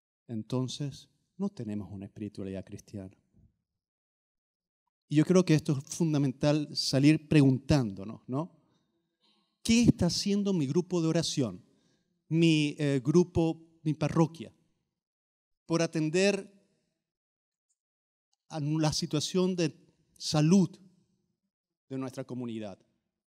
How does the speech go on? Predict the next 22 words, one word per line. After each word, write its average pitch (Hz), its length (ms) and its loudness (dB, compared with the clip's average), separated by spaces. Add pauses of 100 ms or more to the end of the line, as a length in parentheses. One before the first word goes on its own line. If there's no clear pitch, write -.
(760)
la 160 100 -2
situación 190 680 -2 (220)
de 170 100 4
vivienda 160 600 2
de 127 120 -12
nuestra 127 240 -12
comunidad? 107 540 -12 (1500)
Vivimos 190 540 0
en 180 100 0
un 190 60 0
estado 185 380 -2
privilegiado, 202 800 -2
Massachusetts, 113 760 -8 (1040)
y 143 100 -4
a 156 40 2
veces 165 240 0
desconocemos 190 760 -2
lo 151 160 -2
que 139 100 -2
las 120 120 -2
agencias 175 500 -4
sociales 156 680 -2